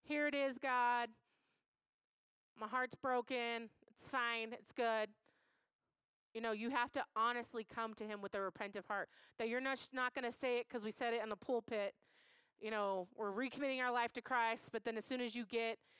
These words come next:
in the car with your parent, you just start cussing and yelling and screaming at them. That's not a repentant heart. It means to, repentive means to be,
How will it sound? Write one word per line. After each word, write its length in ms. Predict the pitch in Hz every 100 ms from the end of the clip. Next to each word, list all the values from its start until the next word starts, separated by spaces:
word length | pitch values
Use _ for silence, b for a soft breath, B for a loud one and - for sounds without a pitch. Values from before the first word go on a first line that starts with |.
| b -
in 120 | 240
the 80 | 226
car 320 | 262 254 247
with 160 | 233 226
your 160 | 226
parent, 480 | - 247 254 220 220 - b b b b -
you 160 | 254
just 160 | 254 247
start 240 | 254 233
cussing 400 | 254 240 - 240
and 120 | 226
yelling 300 | 220 226 220
and 100 | 220
screaming 380 | - 247 262 214
at 160 | 170 -
them. 200 | 139 - _ _ _ _ _ _ _ _ _ _ _ _ _ _ _ _ _ _ _ _ _ _ -
That's 160 | 208
not 140 | 233 247
a 40 |
repentant 440 | 208 190 185 175 160
heart. 300 | 160 175 - _ _ _ _ _ _ _ _ _ _ _ _ _ _
It 80 | 208
means 200 | 226 220
to, 100 | - 214 -
repentive 420 | 214 202 240 240
means 180 | 220 214
to 80 | -
be, 160 | 190